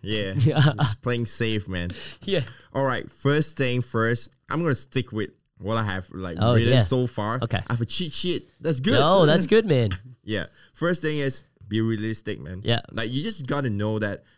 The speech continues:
Speaker 1: your limits, you, you gotta know your own limits before you start, like, like, doing things. You
Speaker 2: Yeah.
Speaker 1: can't just, uh, how's it? You can't learn how to run before you learn how to walk.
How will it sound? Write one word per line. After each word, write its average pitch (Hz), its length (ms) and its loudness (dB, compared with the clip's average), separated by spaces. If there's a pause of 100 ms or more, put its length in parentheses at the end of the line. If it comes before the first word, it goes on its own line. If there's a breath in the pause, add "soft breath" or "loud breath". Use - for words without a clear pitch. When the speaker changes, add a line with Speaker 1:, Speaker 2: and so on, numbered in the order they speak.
(460 soft breath)
Speaker 1:
your 107 260 -2
limits, 113 540 -4 (320)
you, 101 260 -4
you 147 340 -2
gotta 147 260 -2
know 123 180 0
your 123 180 -2
own 117 240 -2
limits 104 280 -6
before 101 260 -6
you 95 80 -2
start, 82 320 -6
like, 82 240 -10 (320)
like, 87 240 -8
doing 92 240 -4
things. 90 340 -8 (120)
You 107 180 -4
Speaker 2:
Yeah. - 60 -2
Speaker 1:
can't 139 280 -4 (360 loud breath)
just, - 560 -4
uh, 87 220 -6
how's 87 200 -6
it? 90 180 -8 (140)
You 104 100 -8
can't 143 440 -4
learn 120 520 -2
how 120 160 -4
to 110 120 -2
run 98 300 -4
before 80 200 -8
you 90 80 -2
learn 87 200 -4
how 92 100 -4
to 82 60 -6
walk. 80 280 -8